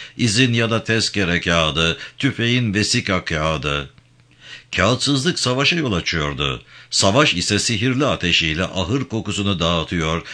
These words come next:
sözün rütbesini yükseltiyor, sohbetleri zenginleştiriyordu. İnsanın her gün ummadığı şeyleri yaşaması güzeldi. Yavan dünyanın sorunlarını düşünerek ve çözerek ilerlerken yeni karısının anlattıklarını dinler görünüyordu.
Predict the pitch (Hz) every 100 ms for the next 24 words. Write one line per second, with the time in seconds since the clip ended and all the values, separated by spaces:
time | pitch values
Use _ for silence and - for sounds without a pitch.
0 | - - 104 82 117 107 95 90 113 104
1 | 107 113 101 98 104 92 87 95 90 87
2 | - 143 90 104 - 87 85 80 90 87
3 | 82 78 80 76 - 73 85 73 67 69
4 | 65 - - _ _ - - - - -
5 | 131 190 190 185 156 190 180 143 156 -
6 | 185 135 69 65 90 85 117 113 107 127
7 | 113 107 113 107 107 90 78 73 80 76
8 | 65 65 60 - _ _ - _ _ _
9 | _ _ _ _ _ _ _ _ - -
10 | - - 120 156 185 160 165 160 160 165
11 | - 151 147 135 135 110 131 92 87 82
12 | 76 76 - 87 85 85 85 82 85 87
13 | 82 80 76 78 - 92 92 95 147 175
14 | 160 156 143 147 143 123 113 120 - 131
15 | 127 117 104 117 80 113 95 98 101 76
16 | 80 73 73 73 69 69 69